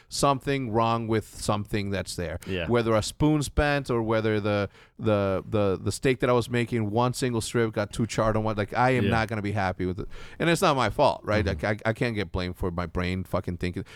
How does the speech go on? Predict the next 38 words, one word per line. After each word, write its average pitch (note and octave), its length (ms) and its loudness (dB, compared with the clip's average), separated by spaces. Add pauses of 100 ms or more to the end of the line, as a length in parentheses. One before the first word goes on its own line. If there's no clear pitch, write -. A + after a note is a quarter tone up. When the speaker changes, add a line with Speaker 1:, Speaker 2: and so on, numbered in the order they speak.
(260)
Speaker 1:
When F#3 120 -4
people G3+ 380 2
make F3 180 2
jokes C3+ 420 2
and C3+ 120 0
I C#3+ 80 2
take D#3 240 0
the C3+ 80 -2
jokes A#2+ 340 0
to - 140 0
the B2+ 240 2
end C#3+ 320 -2 (1300)
of, C3 280 2
of B2+ 120 4
where B2 140 4
it's A#2 100 -2
supposed - 260 -2
to B2+ 80 -2
go C3+ 140 2
to C3+ 140 -6
where A#2 180 2
it's, A2 200 -4
like, G#2+ 180 -2
way A#2 180 2
too B2 200 -2
far, B2 400 2 (100)
Speaker 2:
Yeah. G2 140 -4
Speaker 1:
that's C#3 260 0
not D3+ 360 2
my C3+ 360 2
Speaker 2:
<laughs> C3+ 160 -4
Speaker 1:
fucking C3+ 460 2
fault. C3+ 420 0
It's A2 160 0
my A#2 160 2
Speaker 2:
Yeah. E2 60 -4
Speaker 1:
brain C3 300 0
just B2 260 -6